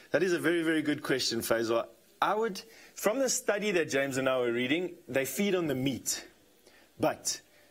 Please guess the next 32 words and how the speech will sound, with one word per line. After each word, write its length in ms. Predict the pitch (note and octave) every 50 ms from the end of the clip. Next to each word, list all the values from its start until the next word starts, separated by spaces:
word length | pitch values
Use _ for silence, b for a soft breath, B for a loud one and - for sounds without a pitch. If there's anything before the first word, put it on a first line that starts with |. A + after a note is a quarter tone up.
| b b b b b -
what 240 | B2+ D#3 E3+ - -
could 220 | - C4+ G#3+ A3+
be 100 | C4 B3
the 120 | F#3+ G3
draw 340 | C#3+ A#2+ - D#3 E3+ G3 G#3
card 360 | G3+ - - C#3+ B2 A#2+ A2 A#2
is 100 | A#2 A2+
the 80 | C3+
fact 280 | A#2+ - F#3+ F3 F3 -
that 160 | D#3+ - -
these 180 | D3+ E3+ E3 D#3
wildebeest 480 | E3 E3+ D#3+ E3 C#3+ D#3 D3 C3 -
have 100 | - B2
got 140 | A#2 C#3+ C#3+
a 40 | D3+
lot 220 | C#3+ C#3+ F3 G3+
of 80 | A3 -
fresh 280 | - - G3 F#3 - -
grass 420 | - C#3 C3+ C#3+ C#3+ - - -
in 120 | A#2+ A#2+
their, 120 | A#2+ A#2+ A2+
in 220 | - A#2+ C3+ C3
their 180 | C3 B2 A#2+ A2+
rumen, 360 | A#2+ C#3+ F3 E3 C3 A#2 A2+
and 140 | A2+ A2+ -
perhaps 300 | - G3 A3 D4 - -
the 100 | - A3+
smell 500 | - - - G#3 G3+ G#3+ F#3+ C3 G#2+ G2+
to 220 | - - C3+ B2
a 40 | A2+
hippo 420 | A2+ C3 A#2+ - C3 A2+ G#2 F2+ - - B B B B B B B
is 540 | B A#2+ B2 A#2+ A#2 G#2+ G#2 G2+ - -